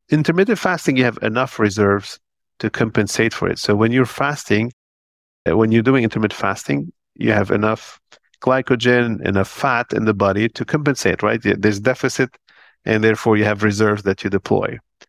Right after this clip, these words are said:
After two or three days, your reserves are so low, and the body tells the cells, "I'm finding it difficult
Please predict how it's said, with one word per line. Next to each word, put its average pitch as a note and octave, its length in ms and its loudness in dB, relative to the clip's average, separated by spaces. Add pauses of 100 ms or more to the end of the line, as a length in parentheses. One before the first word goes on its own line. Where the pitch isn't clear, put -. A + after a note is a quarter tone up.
(240)
After E3 420 0
two C#3+ 360 2
or A2 80 4
three A#2+ 240 0
days, A2 260 2
your G#2 100 -2
reserves G#2 420 0
are F#2+ 140 0
so G2+ 320 2
low, F#2+ 440 0 (160)
and G#2+ 180 0
the G#2+ 100 2
body A2+ 280 2
tells G#2 300 0
the G2+ 80 -4
cells, G#2 540 0
"I'm A2+ 180 -2
finding G#2+ 380 -2
it G2 120 -4
difficult G#2+ 540 0